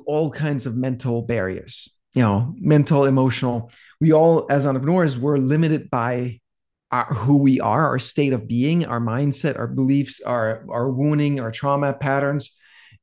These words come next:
And, uh, that's what I ran head, head first into. And so that took me off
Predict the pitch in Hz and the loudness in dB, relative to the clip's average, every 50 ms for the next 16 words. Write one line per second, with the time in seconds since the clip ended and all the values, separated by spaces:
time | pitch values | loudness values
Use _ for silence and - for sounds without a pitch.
0 | _ - 143 147 143 139 139 135 127 135 123 123 123 117 110 - - 131 135 143 | _ -2 0 0 2 2 2 0 2 2 2 2 0 0 -4 -6 -4 -2 0 0
1 | 139 139 151 160 156 139 131 120 117 113 117 123 131 139 135 107 120 143 135 - | 0 0 0 2 2 2 0 -2 -4 -6 -6 -6 -6 -4 -2 0 0 0 -2 -4
2 | - _ _ _ - 120 120 143 131 - 117 - 135 127 135 127 - - - - | -8 _ _ _ -8 -4 -2 -2 -4 -4 -4 0 0 2 2 0 -2 -4 -4 -2
3 | 139 143 - - 214 226 226 220 - _ - - - - - _ _ _ _ - | -2 -2 0 0 0 0 0 -2 -6 _ -20 -20 -20 -20 -20 _ _ _ _ 0
4 | 117 147 139 143 143 143 - 180 - 160 147 131 147 139 131 - - 123 123 123 | 2 4 4 4 2 2 0 -2 -2 0 0 0 0 -2 -2 -2 -2 -2 -2 -2
5 | 127 120 - - _ | -4 -6 -10 -18 _